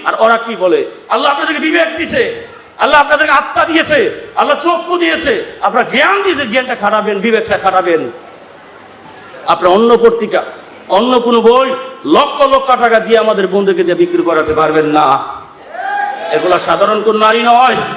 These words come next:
এগুলা মহর্ষি নারী, আল্লাহর পক্ষ থেকে আল্লাহর প্রেরিত, আল্লাহর জমিনে সত্য দিন প্রতিষ্ঠা করার জন্য এই মহর্ষি নারীদের আবির্ভাব হয়েছে। দুই টাকা মোল্লার উগ্রবাদীদের ফতুয়ায় আমাদের বোনরা কখনো পিছপা হবে না।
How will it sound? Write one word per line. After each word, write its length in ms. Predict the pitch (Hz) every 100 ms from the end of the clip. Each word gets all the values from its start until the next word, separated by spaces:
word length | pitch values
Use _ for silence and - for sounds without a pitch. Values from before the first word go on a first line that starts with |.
| -
এগুলা 200 | 180 247
মহর্ষি 440 | 254 302 359 311 339
নারী, 280 | 339 370 330 233 - - -
আল্লাহর 360 | 208 254 269 262 277
পক্ষ 140 | 330 302
থেকে 140 | 302 269
আল্লাহর 300 | 269 269 262
প্রেরিত, 260 | 294 269 277 247 - - - 277
আল্লাহর 300 | 381 370 330
জমিনে 260 | 349 330 320
সত্য 300 | 359 392 349 311 302
দিন 100 | 311
প্রতিষ্ঠা 340 | 285 311 - -
করার 240 | - 277 190
জন্য 240 | 277 277 277 - - -
এই 160 | 311 339
মহর্ষি 340 | 339 311 359 339
নারীদের 380 | 285 269 262 233
আবির্ভাব 340 | 254 233 226 202
হয়েছে। 280 | 233 226 220 196 - - -
দুই 120 | 269 277
টাকা 160 | 269 254
মোল্লার 460 | 254 294 269 262 220 - -
উগ্রবাদীদের 600 | 269 277 302 262 269 269
ফতুয়ায় 400 | 247 302 302 240 247
আমাদের 220 | 240 233
বোনরা 220 | 233 247 233
কখনো 200 | 220 240 226
পিছপা 280 | 277 - 285
হবে 200 | 269 220
না। 140 | 214